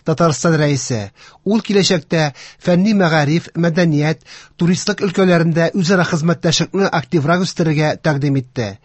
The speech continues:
Көнчыгыш Азербайҗан провинциясе губернаторы республика җитәкчелегенә җылы кабул итүләре өчен рәхмәт белдерде. Татарстан белән хезмәттәшлекнең актив үсешен ассызыклады. Татарстан рәисе Рөстәм Миңнеханов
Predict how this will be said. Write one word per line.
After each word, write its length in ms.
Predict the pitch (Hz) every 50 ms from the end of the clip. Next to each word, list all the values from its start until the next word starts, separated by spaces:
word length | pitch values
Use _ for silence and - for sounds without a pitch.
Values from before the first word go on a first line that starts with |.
| - - - - - _ _ -
Көнчыгыш 540 | - 208 226 - - 214 190 214 190 - -
Азербайҗан 560 | 180 180 151 196 180 160 170 170 147 190 190 170
провинциясе 680 | - 180 170 165 170 185 175 - 175 175 143 - 170
губернаторы 760 | 156 165 151 170 160 156 170 165 151 - 160 151 147 143 139 - - - - - - -
республика 540 | 165 180 175 - - - 196 202 196 190 156
җитәкчелегенә 800 | 151 139 185 170 - - 165 151 143 151 147 156 170 180 180 175 - - - - - -
җылы 300 | 156 143 156 175 190 196 -
кабул 300 | - 170 160 156 170 160
итүләре 340 | 135 160 156 143 139 160 170
өчен 240 | - - 175 170
рәхмәт 460 | - - 160 160 131 - 165 160 143 135
белдерде. 540 | 151 135 135 143 120 117 127 113 104 98 - - - - - - _
Татарстан 560 | - 160 160 180 170 165 160 - - 190 190 170
белән 160 | 180 170 143
хезмәттәшлекнең 840 | - 135 156 175 147 - 170 156 135 - 147 - 147 170 180 185 180 170 - - - - -
актив 420 | - 165 135 - - 196 196 180 -
үсешен 520 | - 180 123 165 165 - - 165 160 147 -
ассызыклады. 840 | - 147 127 - - 143 139 160 - - 139 135 123 117 110 98 90 - - _ _ _ _ _ _ _ _ _ _ _ _ _ _ _ _ _ _
Татарстан 560 | - 175 165 - 202 196 - - 285 285 269
рәисе 380 | 262 247 233 214 - - 208 190
Рөстәм 320 | - - - 190 185 175
Миңнеханов 560 | 170 165 147 - - 139 143 160 - - -